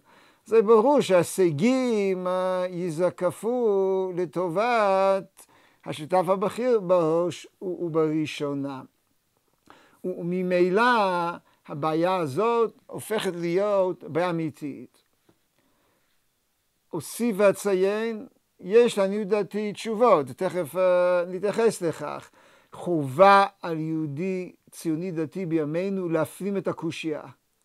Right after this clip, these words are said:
כדי שאדם יהיה ציוני דתי אמיתי, הוא חייב להבין את עומק הקושייה, להבין עד הסוף את הבעייתיות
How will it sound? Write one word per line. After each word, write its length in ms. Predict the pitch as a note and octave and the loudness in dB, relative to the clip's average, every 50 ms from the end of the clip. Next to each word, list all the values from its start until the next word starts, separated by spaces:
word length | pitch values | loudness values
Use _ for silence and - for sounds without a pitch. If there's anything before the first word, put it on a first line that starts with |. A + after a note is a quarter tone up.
| _ _ _ _ _ _ _ _ _ _ _ _ - | _ _ _ _ _ _ _ _ _ _ _ _ -12
כדי 320 | - D3 C#3 F#3 A3+ A3 | -10 0 6 6 8 8
שאדם 180 | D3+ D3+ G3+ G3+ | 6 4 0 0
יהיה 80 | G3+ F#3 | 0 -2
ציוני 260 | - - F#3 G3 F#3 | -2 -4 -6 -4 -2
דתי 260 | F3+ D3+ - G3+ G#3 | -2 -2 -2 -4 -4
אמיתי, 680 | F3 D#3 D#3 D3+ C#3 - - G3+ A3 A3+ A3+ A3+ G#3+ - | -4 -4 -4 -4 -6 -6 -6 -4 -4 -4 -4 -6 -8 -10
הוא 160 | D3+ C#3 C#3 | -14 -16 -14
חייב 440 | - - E3+ E3 F#3 G3 G#3 F#3 F3 | -10 -6 -2 0 2 2 2 0 0
להבין 280 | F3 D3+ F3 G3 F#3 | -2 -4 -4 -4 -4
את 160 | E3 - _ _ _ | -6 -6 _ _ _
עומק 340 | - A#3 A#3 A3+ A#3 G#3 - | 4 4 4 4 4 0 0
הקושייה, 680 | G3 - - F#3+ F3+ - - F3+ F#3+ G3 G3 G#3+ A3+ A#3 - - _ _ _ _ _ _ - | -2 -4 -4 -6 -6 -6 -4 0 2 2 4 2 2 -2 -4 -12 _ _ _ _ _ _ -8
להבין 460 | F3 F#3 F3+ E3 D3 D3+ G3+ A#3 A3+ A3 - - | -4 -2 -2 -2 -2 -2 -2 -2 -2 -2 0 0
עד 200 | A3+ A3 F3+ G#3+ | 0 2 4 2
הסוף 420 | F3+ - - - A3+ A#3 A3 G3 | 0 0 0 2 2 2 2 2
את 120 | F#3 - | 0 -2
הבעייתיות 1160 | F#3+ E3 C#3+ F3 E3+ E3 E3+ E3 D#3 - - F3 E3 E3 F3+ G#3+ A#3 B3+ C4+ C#4 C4+ F#3 - | -2 -2 0 0 2 2 2 0 0 -2 -4 -4 -4 -2 -2 -2 -2 -2 -2 -2 -4 -6 -10